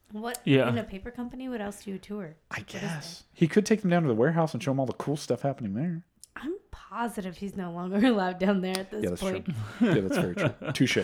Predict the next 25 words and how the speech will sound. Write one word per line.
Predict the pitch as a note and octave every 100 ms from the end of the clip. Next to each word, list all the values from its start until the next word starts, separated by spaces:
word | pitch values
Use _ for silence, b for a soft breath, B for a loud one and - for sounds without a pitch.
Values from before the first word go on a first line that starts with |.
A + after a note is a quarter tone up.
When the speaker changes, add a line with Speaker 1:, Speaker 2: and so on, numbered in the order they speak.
| C3 B2 G#2+ B B B -
Speaker 3:
Uh, | C3+
he's | C3+ C#3
showing | F3
them | E3
all | D#3
the | D3+
supplies, | B2+ C3+ A#2+ A#2 A2+ -
and | C#3
then | F3+
he |
sort | A#3+ D#4+
of | -
starts | A#3+ -
to | C#3+
explain | - C#3 C#3+ C3
how | B2
a | G2+
paper, | B2+ B2+ D3 D3 D3 F3 -
why, | B2 G#2+
like, | G#2 -
how | B2
the | A#2+
paper | - B2+
company | A#2+ C3 B2 G2+
works. | F#2+ G#2 C#3+ - -